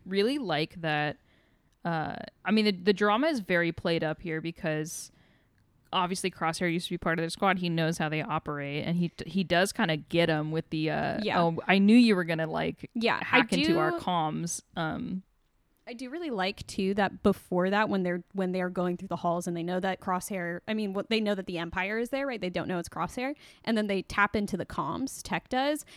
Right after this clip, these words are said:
Speaker 2: and then they hear Crosshair talk, and there's, like, a little, like, reaction there. Like, I really like the th-, like, that part, like, that little tiny part, just because
Speaker 1: Mm-hmm.
Speaker 2: it's like, how horrifying would that be if you're like, "Oh my God, the Empire's here. This is the worst case scenario."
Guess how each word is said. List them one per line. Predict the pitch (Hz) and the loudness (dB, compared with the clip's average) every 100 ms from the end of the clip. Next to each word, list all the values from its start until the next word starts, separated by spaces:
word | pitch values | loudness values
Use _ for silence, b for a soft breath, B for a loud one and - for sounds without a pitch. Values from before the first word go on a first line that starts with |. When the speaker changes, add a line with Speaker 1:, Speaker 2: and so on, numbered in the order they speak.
| B | B
Speaker 2:
and | 214 | 0
then | 208 | 2
they | 180 | 0
hear | - 190 160 | -2 -2 -2
Crosshair | 170 160 185 165 | -2 -2 -4 -4
talk, | 170 165 | -4 -4
and | 175 | -4
there's, | 175 | -4
like, | 185 | -4
a | 180 | -6
little, | 180 190 202 190 | -2 0 2 0
like, | 180 170 | -2 -4
reaction | 175 165 143 - - 240 262 | -4 -4 -4 -6 -2 0 2
there. | 294 320 | 2 0
Like, | 269 233 | 0 0
I | |
really | 247 311 269 | 2 2 2
like | 208 196 190 - - b b b b _ _ _ _ - | 4 2 0 -8 -20 b b b b _ _ _ _ -2
the | 226 | 0
th-, | - 170 208 | 0 -2 2
like, | 214 196 | 2 2
that | 175 156 - | -2 -2 -4
part, | - - 190 220 226 | -8 -2 0 0 -2
like, | 196 | -2
that | 190 190 | -2 -2
little | 185 185 | -2 -4
tiny | 185 - 190 190 | -6 -4 -4 -4
part, | - 190 196 | -2 0 0
just | 202 185 | 0 0
because | 165 208 202 | 2 2 0
Speaker 1:
Mm-hmm. | |
Speaker 2:
it's | 190 | 0
like, | 220 202 - B | -2 -2 -6 B
how | - 427 330 | 6 6 6
horrifying | - 214 202 - 196 175 180 | 0 0 0 0 -2 -2 -4
would | 170 | -2
that | 170 160 | -2 -2
be | 180 175 | -2 -2
if | 165 | -2
you're | 185 | -2
like, | 170 | -2
"Oh | 175 | -2
my | 165 | -2
God, | 165 160 | -4 -4
the | 165 | -4
Empire's | 175 - 151 160 - | -6 -6 -6 -6 -6
here. | 165 | -6
This | 175 - | -6 -8
is | 180 | -6
the | |
worst | 170 160 - | -4 -6 -6
case | - - | -8 -6
scenario." | 190 233 208 185 180 180 | -4 -2 -2 0 0 0